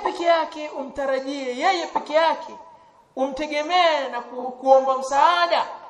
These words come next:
na ulinzi na usaidizi kutoka kwake,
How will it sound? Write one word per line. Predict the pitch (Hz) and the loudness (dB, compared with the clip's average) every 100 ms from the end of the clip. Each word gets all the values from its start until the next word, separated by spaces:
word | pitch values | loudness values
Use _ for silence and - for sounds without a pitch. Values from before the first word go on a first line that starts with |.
| - | -16
na | 196 254 - | -10 -10 -8
ulinzi | 277 285 330 359 330 277 208 214 151 - _ _ - | -4 0 0 -2 -4 -8 -10 -12 -14 -18 _ _ -10
na | 240 | -8
usaidizi | 311 294 294 294 294 359 359 285 - 175 - - _ _ - | -4 -2 -2 -4 -2 0 2 0 -6 -14 -18 -20 _ _ -8
kutoka | 247 233 226 | -4 -2 2
kwake, | 269 262 269 269 | 4 4 2 -8